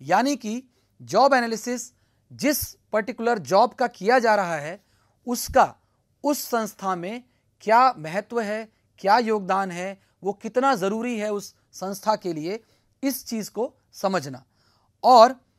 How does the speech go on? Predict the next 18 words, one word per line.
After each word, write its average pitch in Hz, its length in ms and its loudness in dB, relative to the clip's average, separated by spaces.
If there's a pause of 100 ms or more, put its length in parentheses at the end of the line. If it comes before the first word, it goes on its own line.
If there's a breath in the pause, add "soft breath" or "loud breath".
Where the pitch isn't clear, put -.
(560)
इसके 254 280 0
बाद 202 300 4 (380)
जो 165 80 -10
तीसरा 262 460 0
स्टेप 202 340 -4
है 220 200 -6 (260)
वो 180 100 -6
है 208 260 -6
बेंचमार्क 214 640 -4
पोजीशन, 170 480 -8 (360)
यानी 214 340 2
कि 240 320 -8 (500)
उस 277 300 -2 (220)
जॉब 208 420 2
के 220 120 -2
लिए 190 380 -8 (300)
एक 233 260 -4
पर्टिकुलर 247 600 -4